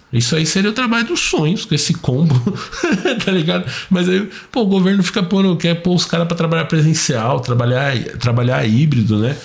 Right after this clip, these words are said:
Tem muita gente que trabalha em Banco do Brasil, essas empresas que reclamou que voltou lá pro,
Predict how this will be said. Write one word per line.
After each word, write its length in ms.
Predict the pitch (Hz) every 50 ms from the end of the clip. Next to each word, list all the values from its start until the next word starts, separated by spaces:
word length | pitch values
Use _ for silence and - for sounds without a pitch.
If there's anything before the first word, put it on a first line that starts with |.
| - - - - - -
Tem 100 | 117 107
muita 280 | 113 123 135 123 165 143
gente 300 | 120 123 135 131 - -
que 60 | -
trabalha 400 | - 123 113 113 117 120 123 120
em 100 | 117 110
Banco 300 | 98 95 113 117 117 117
do 80 | 117
Brasil, 500 | 98 98 104 98 90 85 87 101 120 131
essas 260 | 117 - - 113 104 110
empresas 360 | 110 104 - 120 120 131 123
que 100 | - 175
reclamou 480 | 151 165 233 233 - 294 269 185 165
que 140 | 165 - -
voltou 440 | 131 135 143 127 120 - - 123 135
lá 120 | 120 117
pro, 380 | 117 - - 123 117 104 98 92